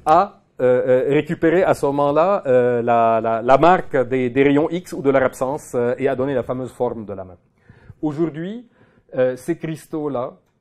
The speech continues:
euh, sont utilisés. Alors, euh, on, euh, on, on synthétise, bien entendu, tous ces cristaux, parce que la nature n'en produit pas suffisamment, ni de qualité suffisante, mais on s'inspire d'elle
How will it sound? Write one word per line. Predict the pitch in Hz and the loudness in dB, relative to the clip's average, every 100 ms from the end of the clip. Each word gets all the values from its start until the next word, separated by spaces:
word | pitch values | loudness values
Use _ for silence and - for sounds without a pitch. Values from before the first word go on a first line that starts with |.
| _ _ _ _ _ - - _ 147 | _ _ _ _ _ -20 -20 _ -8
euh, | 127 | -8
sont | - 190 185 | -6 -6 -6
utilisés. | 165 156 147 135 120 110 | -12 -14 -14 -14 -12 -12
Alors, | 117 113 - | -12 -12 -8
euh, | 120 117 | -6 -6
on, | 165 151 147 143 131 139 | -4 -2 -2 -4 -8 -10
euh, | 127 120 120 | -10 -10 -10
on, | 123 120 | -12 -10
on | 135 | -10
synthétise, | 120 135 139 139 147 | -6 -6 -4 -8 -10
bien | 117 | -10
entendu, | 113 135 135 143 | -10 -12 -14 -14
tous | |
ces | 123 123 | -14 -12
cristaux, | 123 120 147 | -14 -12 -14
parce | 113 - | -14 -16
que | |
la | 110 | -12
nature | 117 123 151 131 | -10 -10 -10 -10
n'en | 120 | -10
produit | 117 135 127 127 | -6 -6 -6 -6
pas | 165 | -6
suffisamment, | 151 135 123 143 165 | -6 -12 -8 -6 -6
ni | 160 175 | -6 -6
de | 139 135 | -4 -6
qualité | 123 127 127 131 | -6 -8 -8 -12
suffisante, | 120 113 107 113 156 _ _ _ - 107 | -12 -16 -12 -12 -14 _ _ _ -20 -14
mais | 107 127 | -12 -6
on | 170 | -6
s'inspire | 185 185 - 180 170 | -4 -8 -10 -12 -10
d'elle | 123 120 147 | -8 -8 -8